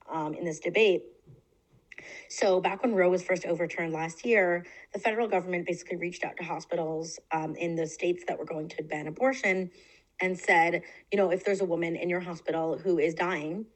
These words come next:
because of a pregnancy, you are legally required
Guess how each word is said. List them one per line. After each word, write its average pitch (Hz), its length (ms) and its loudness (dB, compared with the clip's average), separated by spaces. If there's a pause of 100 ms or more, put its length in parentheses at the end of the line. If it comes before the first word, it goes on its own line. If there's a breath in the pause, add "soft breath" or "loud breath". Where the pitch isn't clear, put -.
(420 loud breath)
because 190 280 2
of 170 80 2
a 175 40 -2
pregnancy, 170 720 -2
you 190 120 6
are 165 220 2
legally 196 540 4
required 156 720 0